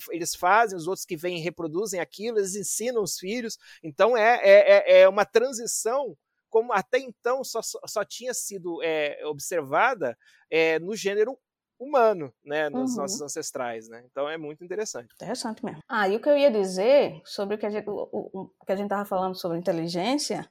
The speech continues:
Speaker 2: é que eu discordo totalmente da, do, dos tipos de medição de inteligência. Inclusive, eu fui submetida várias vezes na escola, inclusive, a fazer o teste de Q I, né?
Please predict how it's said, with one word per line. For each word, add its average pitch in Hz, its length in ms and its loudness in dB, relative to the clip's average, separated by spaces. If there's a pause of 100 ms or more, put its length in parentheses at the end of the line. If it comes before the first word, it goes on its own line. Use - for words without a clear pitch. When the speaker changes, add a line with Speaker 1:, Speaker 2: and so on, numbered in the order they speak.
Speaker 2:
é 208 140 4
que 254 100 2
eu 247 160 2 (140)
discordo 233 540 4
totalmente 269 520 2
da, 240 200 4
do, 226 320 -8
dos 226 240 -6
tipos 277 260 -2
de 294 80 0
medição 247 460 -2
de 220 40 -4
inteligência. 208 800 -4 (320)
Inclusive, 262 480 2
eu 294 60 0
fui 277 140 -4
submetida 226 680 -2
várias 233 400 6
vezes 214 380 0
na 202 120 -2
escola, 226 440 4
inclusive, 214 680 -6 (340)
a 196 120 -8
fazer 208 260 -2
o 220 80 -4
teste 214 400 2
de 208 160 -6
Q 208 160 -2
I, 214 280 2 (180)
né? 202 320 -2